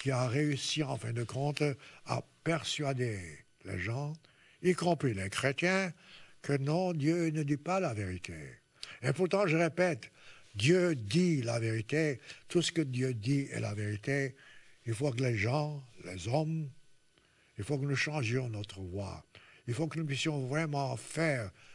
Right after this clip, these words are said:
ce que Dieu nous recommande de faire pour notre bien. Dans Matthieu chapitre cinq,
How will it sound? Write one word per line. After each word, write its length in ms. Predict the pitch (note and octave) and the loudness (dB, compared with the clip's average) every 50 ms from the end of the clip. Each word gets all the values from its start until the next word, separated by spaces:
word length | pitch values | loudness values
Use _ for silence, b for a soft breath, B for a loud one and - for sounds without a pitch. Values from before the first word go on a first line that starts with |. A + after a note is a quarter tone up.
| B B B | B B B
ce 240 | - - - - D3 | -6 -4 0 0 0
que 140 | C#3 - C#3 | 0 0 -2
Dieu 340 | B2 G#2+ G2+ A2 C3 B2+ B2 | -2 -2 -2 -2 -2 -2 -2
nous 160 | A#2+ G#2+ G#2+ | -2 -4 -4
recommande 460 | A2 - - A2 A2 A#2 B2 B2 G#2+ | -6 -6 -6 -6 -4 -4 -2 -2 -2
de 80 | G2+ F#2+ | -4 -6
faire 420 | - - A2 G#2 G2 F#2+ F#2 F2+ - b b b b b b b b _ | -6 -6 -6 -4 -4 -6 -8 -10 -14 b b b b b b b b _
pour 200 | - - E3 D3+ | 0 2 2 2
notre 320 | A#2 A2 G2+ G2 - - F#2 | 2 0 -4 -6 -6 -8 -8
bien. 320 | E2+ F2 F2+ F2 E2+ E2 E2 - - - - _ _ _ _ _ _ _ _ _ _ _ _ _ _ _ - - B B B B B B B B B B B B B B B B - | -8 -6 -6 -6 -6 -8 -10 -12 -14 -18 -20 _ _ _ _ _ _ _ _ _ _ _ _ _ _ _ -20 -20 B B B B B B B B B B B B B B B B -4
Dans 160 | F#2 G#2+ G#2+ | -2 0 2
Matthieu 360 | A#2 D3+ E3 - - E3+ E3+ | 4 2 2 4 4 2 4
chapitre 360 | D3+ - D#3 C#3+ - - B2+ | 4 2 0 -2 -2 -6 -4
cinq, 520 | A#2 - - B2+ C#3 D3 D3 - - - | -4 -4 -4 -4 -4 -4 -6 -8 -16 -20